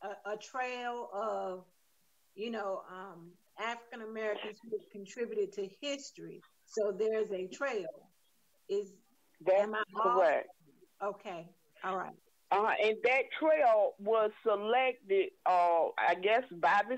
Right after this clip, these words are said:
Speaker 2: state. I'm not sure. But the tra-, what I do know that all states, uh, not all cities are, are not eligible. There were some cities, and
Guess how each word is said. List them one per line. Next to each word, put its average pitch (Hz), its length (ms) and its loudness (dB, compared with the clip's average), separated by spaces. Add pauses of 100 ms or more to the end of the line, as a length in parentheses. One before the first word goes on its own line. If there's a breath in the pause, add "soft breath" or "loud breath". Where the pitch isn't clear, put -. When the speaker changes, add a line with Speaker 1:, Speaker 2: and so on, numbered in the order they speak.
(120)
Speaker 2:
state. 240 280 2
I'm 190 140 2
not 220 200 2 (240)
sure. 165 340 2 (500 loud breath)
But 185 240 2
the 202 100 -2 (120)
tra-, 269 180 4
what 220 220 4
I 208 100 4 (100)
do 262 200 -4
know 220 340 0
that 160 160 2 (140)
all 240 360 4 (160)
states, 196 360 0 (380 loud breath)
uh, 175 260 4 (260)
not 220 300 4
all 254 300 6 (120)
cities 214 340 -4 (140)
are, 175 140 4 (340)
are 160 480 4
not 208 280 2 (200)
eligible. 151 640 2 (280 loud breath)
There 220 160 6
were 175 260 2 (240)
some 247 240 2 (160)
cities, 185 260 0 (100)
and 175 120 2